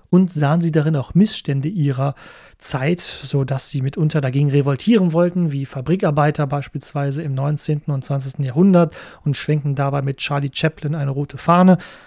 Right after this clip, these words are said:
Die Antwort auf diese Frage kann man abkürzen. Nein, sie haben ihre Arbeitsbedingungen nicht als schlecht gesehen. Mit festem Sold und einem tief religiösen Weltbild, das gefestigt war, kamen diese Fragen nicht direkt auf.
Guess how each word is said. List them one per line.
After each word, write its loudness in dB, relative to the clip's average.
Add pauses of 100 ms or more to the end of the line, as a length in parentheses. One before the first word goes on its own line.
(300)
Die 0
Antwort 2
auf 0
diese -2
Frage 0
kann 0
man 0
abkürzen. -12 (160)
Nein, 4
sie 2
haben 0
ihre -2 (120)
Arbeitsbedingungen 0
nicht 0
als -8
schlecht -10
gesehen. -16 (240)
Mit -6
festem 0
Sold 6 (280)
und 2
einem 4
tief 0
religiösen 2
Weltbild, -4
das -6
gefestigt 0
war, 4 (340)
kamen 2
diese 4
Fragen -2 (140)
nicht -4
direkt -4
auf. -14